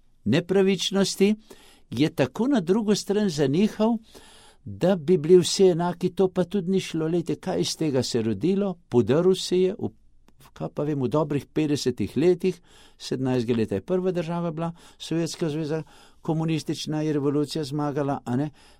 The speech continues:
In leta devetdeset, tako rekoč, je konec komunističnih držav bilo, ker tiste, ki so še ostale, so pravzaprav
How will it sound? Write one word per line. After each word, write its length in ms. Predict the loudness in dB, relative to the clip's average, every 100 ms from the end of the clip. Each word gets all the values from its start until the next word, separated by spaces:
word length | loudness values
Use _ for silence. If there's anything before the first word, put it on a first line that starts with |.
| _
In 240 | -2 0 -2
leta 380 | -4 -4 -2 0
devetdeset, 680 | 0 2 2 0 -2 -6 -4
tako 320 | -6 -4 -2
rekoč, 480 | -2 -2 -6 -6 -10 -4
je 220 | 0 0 -2
konec 720 | -2 0 0 0 -4 -6 -12 -14 _ _ -8
komunističnih 920 | 0 2 4 2 0 -6 -2 -2 0
držav 460 | 0 0 2 2 2
bilo, 140 | -2
ker 160 | -2 -4
tiste, 300 | -4 -4 -4
ki 140 | -4
so 160 | -4 -6
še 200 | -4 -4
ostale, 600 | -4 -6 -4 -2 -2 -6 -12 -20 -20 -16
so 260 | -4 -4
pravzaprav 760 | -2 0 0 0 -2 2 4